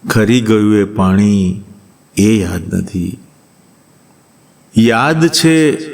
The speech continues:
યાદ છે આપવાના કોને કેટલા મારે, કેટલી છે ઉઘરાણી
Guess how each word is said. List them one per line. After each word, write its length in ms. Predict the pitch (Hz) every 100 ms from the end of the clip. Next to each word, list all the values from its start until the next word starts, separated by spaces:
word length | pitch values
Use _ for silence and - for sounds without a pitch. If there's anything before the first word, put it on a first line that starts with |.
| - - - 113
યાદ 380 | 113 131 160 170
છે 240 | - 180
આપવાના 640 | 147 139 - 143 147 156
કોને 440 | 156 - 117 113 127
કેટલા 460 | 117 104 - 101
મારે, 640 | 113 101 87 90 90 85 - - _ _ _ _ _ _ _ _ _ -
કેટલી 460 | 107 - 113 120
છે 220 | 117 127
ઉઘરાણી 760 | 117 113 95 101 117 143 135 92